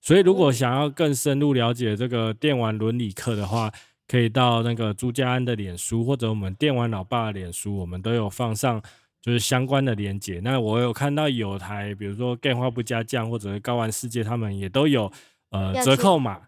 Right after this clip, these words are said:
Speaker 1: 他们有折扣码欸。
Speaker 2: 哦。
Speaker 1: <laughs> 我们怎么没有要求折扣，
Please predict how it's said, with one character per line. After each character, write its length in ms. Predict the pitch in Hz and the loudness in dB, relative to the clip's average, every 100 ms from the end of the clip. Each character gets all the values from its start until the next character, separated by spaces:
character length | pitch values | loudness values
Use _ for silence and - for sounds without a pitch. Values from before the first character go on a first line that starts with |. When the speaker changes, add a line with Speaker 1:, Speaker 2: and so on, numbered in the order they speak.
| _ | _
Speaker 1:
他 100 | 139 | 4
们 80 | 151 | 4
有 200 | 120 110 | 4 0
折 200 | - 117 | 0 2
扣 200 | 147 135 | 4 4
码 260 | 110 82 80 | 2 -4 -12
欸。 140 | 78 _ _ _ _ _ - 202 165 196 | -20 _ _ _ _ _ 4 6 6 4
Speaker 2:
哦。 180 | 269 143 | 2 0
Speaker 1:
<laughs> 160 | - - | -2 2
我 80 | 139 | 6
们 100 | 143 | 6
怎 40 | |
么 140 | 147 147 | 6 6
没 80 | 156 | 6
有 160 | 160 | 4
要 160 | 143 147 | 4 0
求 180 | 131 113 | -2 -4
折 200 | 113 117 | -4 0
扣， 260 | 131 123 | 0 0